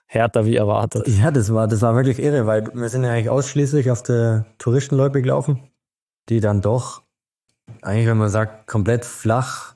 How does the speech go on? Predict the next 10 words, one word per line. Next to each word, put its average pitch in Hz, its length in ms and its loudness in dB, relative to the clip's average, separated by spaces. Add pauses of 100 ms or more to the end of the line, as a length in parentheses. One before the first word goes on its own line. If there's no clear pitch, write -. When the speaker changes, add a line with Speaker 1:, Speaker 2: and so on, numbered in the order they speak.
(260)
Speaker 2:
dahin 113 260 2
geht 135 240 0
oder 98 120 -2
beziehungsweise 104 680 0
halt 104 140 0
die 104 100 2
Hälfte 117 420 0
leicht 110 320 0
steigend 110 420 0
hoch, 135 300 -2